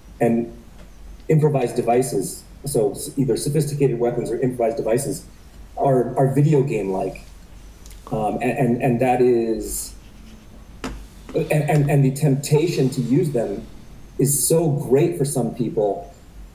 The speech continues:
Uh, and I think, I think this is basically what we need to come to terms with, is that these devices and weapons and this kind of crime needs special attention because,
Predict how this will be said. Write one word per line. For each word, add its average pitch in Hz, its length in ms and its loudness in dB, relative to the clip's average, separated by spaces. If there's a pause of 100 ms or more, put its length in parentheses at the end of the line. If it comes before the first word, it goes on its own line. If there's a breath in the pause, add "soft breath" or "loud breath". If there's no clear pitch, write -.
(260)
Uh, - 460 0
and 123 100 0
I 123 60 2
think, 165 200 2
I 135 80 2
think 151 220 2
this 160 160 2
is - 120 2
basically 123 420 2
what - 400 -2
we 127 120 0
need 131 140 2
to 127 60 -4
come 113 180 0
to 113 80 -6
terms 135 320 0
with, 104 240 -2
is 131 140 -2
that - 220 -2 (280 loud breath)
these 143 240 4
devices 131 640 0
and 107 140 -4
weapons 131 400 0
and - 120 -6
this 139 240 2
kind 120 220 0
of - 160 -4
crime - 560 -2 (320 soft breath)
needs 139 320 4
special 120 360 2
attention 123 500 0
because, 101 560 -2